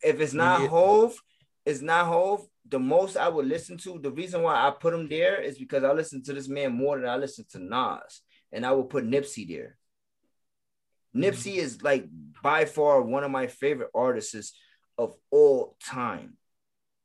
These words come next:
Speaker 1: So I would actually, know what? I'm not even gonna put Hove there. I'm gonna put Nipsey there before I put Hove.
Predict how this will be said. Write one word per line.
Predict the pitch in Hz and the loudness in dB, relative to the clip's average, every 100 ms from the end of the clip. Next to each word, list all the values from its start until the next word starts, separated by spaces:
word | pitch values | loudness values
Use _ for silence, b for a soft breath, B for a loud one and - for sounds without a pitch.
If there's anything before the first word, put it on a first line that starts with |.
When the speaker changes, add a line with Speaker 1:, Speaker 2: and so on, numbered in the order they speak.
| _ _ | _ _
Speaker 1:
So | - | -4
I | 143 143 | 0 2
would | 170 175 | 4 4
actually, | 160 165 175 | 4 0 -2
know | 180 | 0
what? | 185 - | 2 0
I'm | 151 | 0
not | 170 | -2
even | 175 165 | -2 -2
gonna | 165 | -6
put | 185 175 | -2 -2
Hove | 165 123 | 0 -2
there. | 107 87 - | -8 -10 -8
I'm | 139 | -6
gonna | 208 | -4
put | 208 98 | -4 -6
Nipsey | 104 - 120 | -6 -8 -10
there | 113 | -10
before | 110 123 | -8 -4
I | 113 | -4
put | 123 | -4
Hove. | 120 98 76 | -6 -6 -10